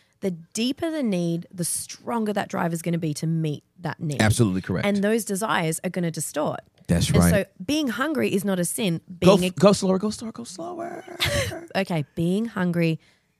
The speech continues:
Speaker 1: is
Speaker 2: Desires
Speaker 1: not a sin.
Speaker 2: dist-, distort that one.
Speaker 1: Right.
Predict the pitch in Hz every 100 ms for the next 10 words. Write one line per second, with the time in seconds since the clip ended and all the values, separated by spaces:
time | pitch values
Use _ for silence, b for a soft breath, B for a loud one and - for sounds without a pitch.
0 | _ 175 156 156 165 135 143 156 156 139
1 | 117 - - 123 - - - 110 - -
2 | 139 143 - - - - 214 139 147 156
3 | 143 120 143 170 143